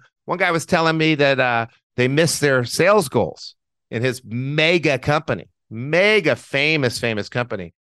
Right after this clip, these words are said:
And they're all going crazy 'cause they've <laughs> never missed a goal before. They're like, "Where's my bonus?" Like, this sort of stuff he wants me to, he wants me to teach, but my options are open. It's my passion. Probably not gonna do that one. But if you look at Aaron,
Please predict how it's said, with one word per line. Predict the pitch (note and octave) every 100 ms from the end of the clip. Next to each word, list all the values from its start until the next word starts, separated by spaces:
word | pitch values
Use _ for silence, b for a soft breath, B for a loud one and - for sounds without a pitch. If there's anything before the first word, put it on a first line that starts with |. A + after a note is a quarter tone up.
| _ -
And | C#3+
they're | F3
all | F3
going | E3+ D#3
crazy | - G#3+ E3+ F3
'cause | D#3
they've | D3
<laughs> |
never | D3 B2+
missed | E3 E3+ F3+
a |
goal | - B3+ E4+
before. | - E3+ C#3+
They're | C#3+
like, | D3 F#3
"Where's | G3 D#3+
my | E3+
bonus?" | D3+ G#3+ F#3 A#2 - b b -
Like, | B2 -
this | F#3
sort | - F#3+ F3
of | D3
stuff | - - E3 F#3+ - - _
he | -
wants | D3+ D#3+ -
me | D3+
to, | C#3 C3 - B2+
he | D3 D3+
wants | D3+ D3+ -
me | D3
to | B2+
teach, | A#2+ - G#3 F3 C#3+ - _ _ _
but | - -
my | F#2
options | G2 A#2+ - C3+
are | C#3 D#3
open. | G3 - C#3 C3+ b b _ G#2
It's | G2+ -
my | C3 C3
passion. | - D3+ F3 E3+ C3 B2+ B2 _ _
Probably | - F2+ G2 A#2
not | B2
gonna | B2+ C3
do | B2 C#3
that | D3 F#3 B2+
one. | A#2+ B2 B2 _ _
But | - C3+ - -
if | C#3+ B2
you | C#3+
look | D3 G3 F3+
at | D3+
Aaron, | C3 D#3+ F3+ C#3 B2 B2+